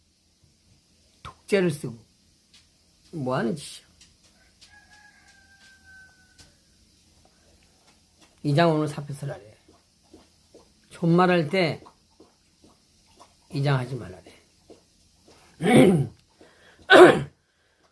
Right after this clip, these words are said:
그러니까 이놈이, 선배 이놈이, "야, 정렬아. 그래도, 아, 우리 아버지가 올 연말까지", 그때 오월 달인가 그런데요.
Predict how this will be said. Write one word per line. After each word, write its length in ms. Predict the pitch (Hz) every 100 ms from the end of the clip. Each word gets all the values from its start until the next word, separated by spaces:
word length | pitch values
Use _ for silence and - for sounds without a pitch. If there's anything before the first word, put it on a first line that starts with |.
| _ - 349 277 156 151
그러니까 220 | 175 196
이놈이, 500 | 175 175 190 170 120 _ _ _ _ _ _ _
선배 320 | - 151 156
이놈이, 460 | 147 139 131 123 110 - _ _ - 120
"야, 340 | 131 131 113
정렬아. 540 | - 127 120 120 113 - - _ _ - _ _ _ - _ _ _ _ _ _ _ _ _ _ - - - _ - -
그래도, 680 | - 180 185 220 180 - _ _ _ _ _ _ _ _ _ - - _ _
아, 420 | 117 95 90 92 104
우리 160 | 135 156
아버지가 680 | 147 143 170 190 170 - - _ _ _ _ _ _ _ _ _ _ _ _ _ _ _
올 220 | - 196 175
연말까지", 540 | 156 214 233 196 160
그때 220 | - -
오월 360 | 165 156 220 220
달인가 400 | 214 180 165 139
그런데요. 440 | 120 113 107 95